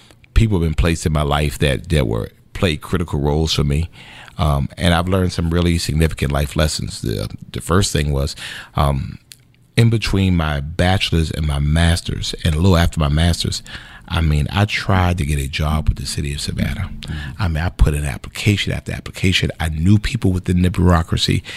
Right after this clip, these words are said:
Speaker 1: and for some reason, I could not get a job with the city of Savannah. And it really upset me, and I was bitter about it for a long time.
Speaker 2: Mm-hmm.
Speaker 1: Um, older, I recognized if I had gotten a job with the city of Savannah,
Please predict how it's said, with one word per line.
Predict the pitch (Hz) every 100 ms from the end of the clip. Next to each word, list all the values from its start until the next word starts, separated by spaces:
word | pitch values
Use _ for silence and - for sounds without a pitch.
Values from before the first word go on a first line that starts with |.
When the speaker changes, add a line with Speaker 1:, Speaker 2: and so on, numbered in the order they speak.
| - -
Speaker 1:
and | 76
for | 64
some | - 95 95
reason, | 90 82 -
I | - -
could | - 113 113
not | 110 92
get | 95 92
a |
job | 85 69 78 -
with | 120
the |
city | 85 76 80
of |
Savannah. | - - 104 98 -
And | 92
it | 90
really | 127 156 107 -
upset | 82 - 62 -
me, | 87
and | 107
I |
was | 147 76
bitter | 73 110 104
about | 80 80 80
it | -
for | 71
a |
long | 67 71 78 80
time. | - - -
Speaker 2:
Mm-hmm. | 80 80 80 87 - -
Speaker 1:
Um, | 80 76 - - -
older, | 117 123 107 82 82 92 - _ _ _ _ -
I | 87
recognized | 87 95 - 90 82 76 71 71 -
if | 92 87
I |
had | 90 76
gotten | 87 101 -
a |
job | 76 73 71
with | -
the | -
city | 58 55
of |
Savannah, | - 50 50 50